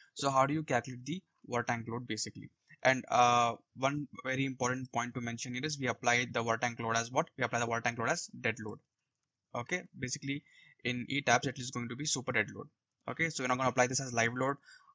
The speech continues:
Okay. It is going to be dead load. In E tabs it's going to be super dead load. All right. So we have mentioned this much. Let's get started with the calculation part. So I'll take a very simple example here. Okay. So in the example, what we're gonna assume is,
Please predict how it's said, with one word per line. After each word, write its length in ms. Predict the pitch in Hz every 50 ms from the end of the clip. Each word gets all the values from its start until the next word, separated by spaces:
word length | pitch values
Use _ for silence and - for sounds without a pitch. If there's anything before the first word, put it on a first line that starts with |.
| _ -
Okay. 240 | - 113 - - 185 190 - _ -
It 120 | - 135
is 80 | 127 127
going 180 | 127 127 123
to 80 | 123 123
be 100 | 127 131
dead 200 | 127 123 117 117
load. 160 | 117 160 175 - _ _ - _
In 340 | - 127 127 123 120 120 117 - _ _ _
E 60 | 131 131
tabs 220 | - 135 127 135
it's 80 | 127 -
going 140 | 131 120 123
to 40 | 123
be 160 | 151 190 - _ _ _
super 380 | - - - - 127 - 127 117
dead 180 | 117 113 107 110 107
load. 140 | 104 - - _ _ - _ _ _ _ _ _ _ _ _ _ _ _ _ _ _ _ _ _ _ _ _ _ _ _ _ _ _ _ - - - - _ _ _ _ _ _ _
All 160 | - - - 50 50
right. 140 | 50 - - _ _ _ _ _
So 160 | - - -
we 80 | 143 120
have 120 | 120 117
mentioned 340 | 120 117 117 120 - 131 120
this 140 | 120 - -
much. 260 | 143 165 - - - - -
Let's 160 | 123 120 -
get 140 | - - -
started 340 | - - 120 120 120 120 123
with 100 | 120 120
the 80 | 117
calculation 560 | - - 113 110 - 120 120 110 - 117 113 -
part. 160 | - 107 - - _ _ _ - - _ _
So 120 | - 147
I'll 160 | 139 135 139 131
take 160 | 131 139 147
a 60 | 143
very 160 | 135 139 143
simple 320 | - 139 123 120 - 127 127
example 360 | 117 120 113 107 110 - 107
here. 200 | 110 110 113 113 113
Okay. 180 | 113 - 165 175 - _ _ _ _ _ _ _
So 240 | - - 139 123
in 80 | 123 127
the 80 | 135 127
example, 360 | 123 127 131 139 139 139 127
what 140 | 123 123 127
we're 80 | 127
gonna 220 | 127 127 120 120 120
assume 320 | 120 117 127 127 120 117
is, 200 | 131 151 -